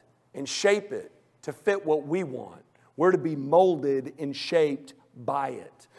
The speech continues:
We are not to ignore parts of it or add parts to it, but to study it in its entirety and believe it and apply it and share it with others as we read it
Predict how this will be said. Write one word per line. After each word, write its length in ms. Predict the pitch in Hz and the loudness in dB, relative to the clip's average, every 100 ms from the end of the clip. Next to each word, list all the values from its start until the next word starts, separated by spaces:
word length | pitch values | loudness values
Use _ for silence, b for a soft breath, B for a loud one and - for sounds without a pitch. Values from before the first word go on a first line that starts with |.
| b - | b 0
We 160 | 196 | 4
are 80 | 214 | 6
not 260 | 208 220 220 | 6 2 2
to 140 | 233 | 2
ignore 380 | 190 175 214 196 | 4 8 10 10
parts 600 | - - - 277 277 - | 4 -6 8 10 10 8
of 140 | 247 | 8
it 180 | 190 - B | 8 4 B
or 140 | - 226 | 8 10
add 220 | 226 233 | 10 6
parts 300 | - 226 - | 6 4 4
to 200 | - 302 | 2 8
it, 180 | 262 190 B - | 8 6 B 6
but 200 | 220 240 | 6 8
to 100 | 226 | 4
study 480 | - - 285 294 220 | 4 4 6 6 4
it 120 | 196 | 2
in 140 | - 254 | 2 2
its 200 | 240 247 | 2 2
entirety 680 | 214 - 262 285 285 233 247 | 0 2 4 4 4 0 -2
and 140 | 214 | 0
believe 360 | 185 220 285 247 | 2 4 6 6
it 140 | 226 226 | 4 4
and 100 | 202 | -2
apply 380 | 170 269 294 | 0 2 6
it 140 | 240 233 | 4 4
and 140 | 196 180 | -4 -8
share 340 | - 294 285 | -6 0 2
it 120 | 233 B B | 2 B B
with 220 | 233 269 | 4 6
others 400 | 285 269 240 214 | 8 6 2 -2
as 300 | - 226 220 | -2 -2 -2
we 160 | 180 214 | -6 -6
read 320 | 170 175 151 | -4 -4 -6
it 160 | 110 | -10